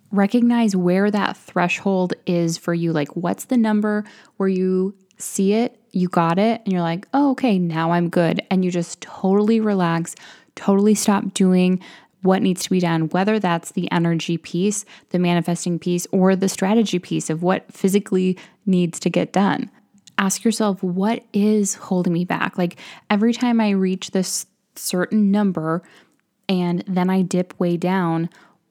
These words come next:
what is happening? Like, what's happening in my subconscious? What am I believing?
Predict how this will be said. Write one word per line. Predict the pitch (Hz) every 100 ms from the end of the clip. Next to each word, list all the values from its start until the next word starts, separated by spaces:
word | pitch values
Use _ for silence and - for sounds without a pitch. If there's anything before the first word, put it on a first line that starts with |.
| -
what | 180 190 196 _
is | 190 180 175 170 - - -
happening? | - 233 160 - 208
Like, | - 185
what's | 180 180 190
happening | - 202 214
in | 208
my | 190
subconscious? | 190 175 - 160 - 165 165 - - - _
What | 180 175 185
am | 208 214
I | 190
believing? | 180 165 160 160 160 160